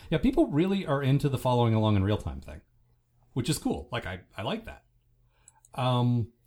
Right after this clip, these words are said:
this actually works well with where I am in actual life, as last year I started introducing my girlfriend to Star Trek.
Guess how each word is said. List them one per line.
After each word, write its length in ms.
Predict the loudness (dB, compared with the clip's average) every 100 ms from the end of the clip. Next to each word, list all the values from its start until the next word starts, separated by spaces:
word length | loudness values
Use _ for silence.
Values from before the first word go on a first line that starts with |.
| -8
this 140 | -4 -2
actually 260 | -2 0
works 220 | -2 -4
well 400 | 0 2 2 0
with 260 | 0 -2 -2 -8
where 240 | -4 0
I 80 | 2
am 120 | 2
in 60 | 0
actual 280 | -2 -4 -2
life, 280 | 0 0 -2
as 100 | -2
last 220 | -4 -2
year 120 | -2
I 20 |
started 300 | -2 -2 -2
introducing 420 | -2 -2 -2 0 0
my 80 |
girlfriend 380 | 2 0 2 0
to 60 | -2
Star 180 | -6 -10
Trek. 320 | -8 -12 -12